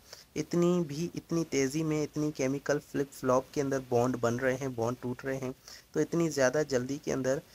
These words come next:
जो है कभी-कभी ये incorrectly match pair भी आपस में जोड़ देता है। जैसे कि adenine जो है वो कभी-कभी साइटोसिन के साथ जुड़ गया। देखें, adenine हमेशा thymine के साथ जुड़ता है, ये base पेयर का rule है। लेकिन यहाँ पर अगर opposite, अ,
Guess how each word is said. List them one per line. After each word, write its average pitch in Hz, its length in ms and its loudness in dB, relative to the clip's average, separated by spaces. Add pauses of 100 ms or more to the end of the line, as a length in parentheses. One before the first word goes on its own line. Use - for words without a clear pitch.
(220)
जो 131 80 0
है 139 160 0 (260)
कभी-कभी 139 600 0 (280)
ये 131 300 -4 (100)
incorrectly 143 760 -2
match 131 520 0
pair 131 260 4
भी 131 320 -8 (120)
आपस 123 340 0
में 127 160 -2
जोड़ 113 200 4
देता 113 240 -2
है। 113 80 0
जैसे 123 240 -4
कि 139 300 -6
adenine 131 440 0
जो 135 120 -2
है 120 160 -2 (340)
वो 139 80 2
कभी-कभी 135 480 2
साइटोसिन 131 600 2
के 135 100 -4
साथ 139 160 0
जुड़ 127 240 -2
गया। 123 260 -4 (160)
देखें, 131 260 -2 (100)
adenine 147 340 0
हमेशा 147 360 -2
thymine 135 380 2
के 147 120 -4
साथ 139 160 0
जुड़ता 131 320 -2
है, 135 100 -2 (360)
ये 139 140 0
base 131 260 2
पेयर 139 200 -2
का 143 140 2
rule 127 280 0
है। 113 120 -4 (380)
लेकिन 147 200 -2
यहाँ 139 180 2
पर 147 140 4
अगर 147 200 2
opposite, 131 600 0
अ, 156 60 2